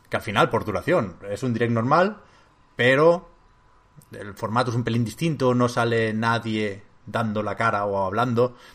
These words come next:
eh, suele haber menos anuncios, efectivamente,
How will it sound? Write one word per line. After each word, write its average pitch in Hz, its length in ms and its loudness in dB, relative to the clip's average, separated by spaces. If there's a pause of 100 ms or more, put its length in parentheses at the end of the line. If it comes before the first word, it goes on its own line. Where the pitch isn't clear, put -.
(340)
eh, 95 580 -2
suele 113 260 2
haber 98 160 2
menos 98 200 -4
anuncios, 151 540 2 (160)
efectivamente, 127 840 -2